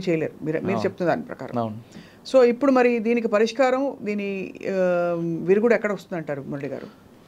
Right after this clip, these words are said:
Speaker 2: దీని పరిష్కారం అంటే ఇప్పుడు ఇంత రప్చర్ అయిపోయిందండి. నేను వాళ్ళకి ఇంటర్వ్యూ కూడా ఒకటే అడిగా, ఈ అమ్మాయి ఫోన్లో మాట్లాడుతున్నప్పుడు నా క్వశ్చన్ ఒకటే,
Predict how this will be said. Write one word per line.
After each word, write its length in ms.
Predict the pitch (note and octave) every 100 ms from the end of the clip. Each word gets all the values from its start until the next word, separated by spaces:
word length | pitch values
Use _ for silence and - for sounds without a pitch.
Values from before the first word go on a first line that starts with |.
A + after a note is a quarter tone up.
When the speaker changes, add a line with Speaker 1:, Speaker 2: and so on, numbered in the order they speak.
| - -
Speaker 2:
దీని 140 | C#3+ D#3+
పరిష్కారం 480 | D3 D3 - G#3 G3
అంటే 580 | F3+ F3 G#3 F3+ F#3 D#3
ఇప్పుడు 220 | D3 C#3
ఇంత 120 | D3
రప్చర్ 320 | D#3 C#3+ - E3+
అయిపోయిందండి. 540 | D#3+ C3 G#2 G2+ G#2 - - - -
నేను 200 | D#3 D#3+
వాళ్ళకి 260 | D3+ D#3
ఇంటర్వ్యూ 300 | D3+ D#3 F#3
కూడా 160 | F3+ E3+
ఒకటే 220 | D3+ D#3+
అడిగా, 240 | C#3 F#2 E2 - - - - C3+
ఈ 20 |
అమ్మాయి 300 | A#2+ C3+ D#3+
ఫోన్లో 300 | D3 C3+ D3+
మాట్లాడుతున్నప్పుడు 800 | D3+ D3 D3 C#3+ C#3 C#3+ C#3 D3
నా 140 | D3+ C#3+
క్వశ్చన్ 320 | C#3 - C#3
ఒకటే, 340 | C3+ D3 F#3+